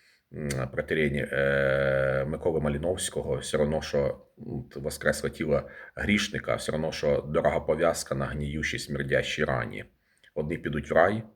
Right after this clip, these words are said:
праведники, в Царство Небесне, на оновленій землі, а ті підуть у позаселемську гієну, грішники,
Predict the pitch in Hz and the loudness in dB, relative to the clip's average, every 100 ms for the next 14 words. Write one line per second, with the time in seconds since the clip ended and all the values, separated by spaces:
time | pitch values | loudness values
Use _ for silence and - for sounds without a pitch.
0 | _ - 87 92 85 87 - 80 - _ | _ 0 2 2 -2 -8 -8 -10 -10 _
1 | _ _ - 85 76 - 78 76 76 76 | _ _ 0 4 4 0 -4 -4 -2 -2
2 | - - 65 65 _ _ 78 71 78 76 | -4 -10 -12 -14 _ _ -6 -2 0 -2
3 | 73 71 69 71 69 67 67 - - - | -2 -4 -4 -6 -6 -6 -10 -14 -20 -20
4 | - - _ - 73 65 - 92 - 69 | -18 -20 _ -8 -2 -2 -2 -6 -4 -4
5 | 80 82 73 73 - 71 69 - 73 71 | -4 -4 -4 -4 -2 0 0 -2 0 2
6 | 78 76 - 71 71 80 71 69 60 57 | 2 -2 -6 -4 -4 -4 0 0 0 -2
7 | 55 - 80 64 - - - - | -8 -6 -6 -4 -6 -10 -10 -12